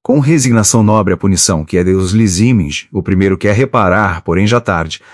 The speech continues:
a deschanreide de que oi causa, o segundo recorre ao trabalho honesto ato para viver. O F. Abrir Sanjo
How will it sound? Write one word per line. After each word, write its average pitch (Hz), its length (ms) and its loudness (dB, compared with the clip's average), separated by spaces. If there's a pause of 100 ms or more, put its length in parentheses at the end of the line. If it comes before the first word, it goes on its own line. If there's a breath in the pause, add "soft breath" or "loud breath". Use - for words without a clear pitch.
a - 80 -6
deschanreide 117 840 0
de 98 100 -4
que 98 140 -2
oi 110 180 2
causa, 95 500 -2 (120)
o 110 80 -2
segundo 101 340 0
recorre 92 460 0
ao 71 240 -6 (440)
trabalho 92 400 -2
honesto 147 300 0
ato 120 160 0
para 117 160 2
viver. 92 520 -2 (1080)
O 120 120 2
F. - 260 -4 (420)
Abrir 101 380 0
Sanjo 143 340 0